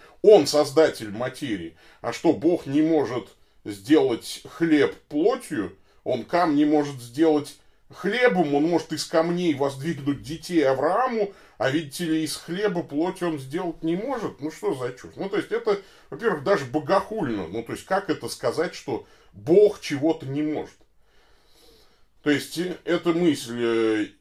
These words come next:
аргумент нелогичный, э, богохульный в чём-то, да, ограничивающий Божье всем-, всемогущество.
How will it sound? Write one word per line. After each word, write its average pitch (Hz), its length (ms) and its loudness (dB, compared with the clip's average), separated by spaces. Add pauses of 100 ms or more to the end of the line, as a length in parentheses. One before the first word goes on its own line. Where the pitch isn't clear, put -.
(120)
аргумент 131 600 2
нелогичный, 180 1120 -4 (220)
э, 110 560 0
богохульный 139 840 0
в - 80 -18
чём-то, 233 340 -8
да, 147 200 0
ограничивающий 98 960 -8
Божье 101 360 -8
всем-, 107 320 -12
всемогущество. 170 1000 -4